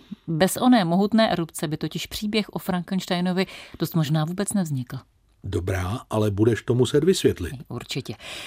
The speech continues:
Speaker 1: V létě osmnáct set šestnáct pobývala autorka s přáteli na břehu Ženevského jezera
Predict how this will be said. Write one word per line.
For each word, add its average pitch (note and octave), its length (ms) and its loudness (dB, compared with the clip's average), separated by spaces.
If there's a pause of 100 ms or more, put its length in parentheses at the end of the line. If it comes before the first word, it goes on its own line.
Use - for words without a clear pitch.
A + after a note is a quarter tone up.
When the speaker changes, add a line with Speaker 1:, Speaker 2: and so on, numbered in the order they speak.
(440)
Speaker 1:
V C#3 60 -2
létě F#3 300 2
osmnáct C4 440 4
set C4+ 120 -4
šestnáct G#3 520 0
pobývala G#3+ 420 2
autorka G#3 400 -2
s - 80 -12
přáteli G3 480 -2
na E3 120 -2
břehu F3+ 340 -2
Ženevského E3 580 -4
jezera C#3+ 480 2